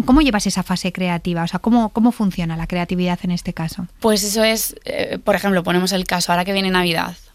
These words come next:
Speaker 2: Vale, ¿qué quiero tener en Navidad? ¿O qué tipo de sabores? ¿O estéticamente? ¿Qué representa la Navidad? Entonces haces como un pequeño estudio de sabores, colores, eh, imágenes o diseños que te pueden representar lo que es básicamente la Navidad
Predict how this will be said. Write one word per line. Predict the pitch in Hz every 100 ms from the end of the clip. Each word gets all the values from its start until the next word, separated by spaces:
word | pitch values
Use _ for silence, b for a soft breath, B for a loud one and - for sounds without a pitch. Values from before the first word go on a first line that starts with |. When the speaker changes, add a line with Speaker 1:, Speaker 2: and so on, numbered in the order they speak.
| -
Speaker 2:
Vale, | 185 160
¿qué | - 214
quiero | - 226 208 196
tener | 185 185
en | 180
Navidad? | 175 160 160 156 -
¿O | 175
qué | 196
tipo | 180 202 208
de | 196
sabores? | 185 165 165 160 -
¿O | 185
estéticamente? | 165 196 180 190 190 170 170 160
¿Qué | 190
representa | 202 190 202 202 202
la |
Navidad? | 190 170 160 156 - B B
Entonces | 196 185
haces | 175 185
como | 196
un | 190
pequeño | 190 180 190 180
estudio | 175 - 202 185
de | 170
sabores, | 156 151 151 160 165 165 165
colores, | - 160 156 165 160 165 165 B B B
eh, | 180 170 170 165 165
imágenes | 190 185 190 180 185 180 165
o | 180
diseños | 160 180 185 175
que | 170
te |
pueden | 160 175 170 165
representar | 165 170 - 160 156 170
lo | 160
que |
es | 165
básicamente | 165 160 175 175 175
la | 175
Navidad | 175 190 262